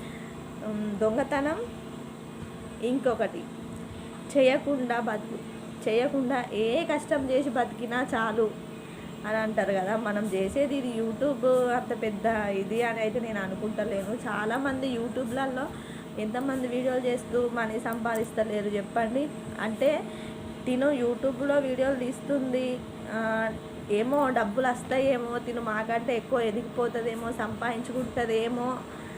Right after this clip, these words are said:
అని అన్నట్ట, లేకుంటే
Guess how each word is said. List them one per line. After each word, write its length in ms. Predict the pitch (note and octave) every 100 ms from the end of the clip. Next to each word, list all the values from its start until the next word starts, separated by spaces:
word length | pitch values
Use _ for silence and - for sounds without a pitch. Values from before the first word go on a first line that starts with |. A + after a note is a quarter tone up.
| - - - -
అని 220 | A3 B3+ -
అన్నట్ట, 840 | G3 G3+ B3 D4 - A3 G#3 G4 - - - - - - - -
లేకుంటే 760 | B3 C4+ D#4 D#4+ D4 B3 D4+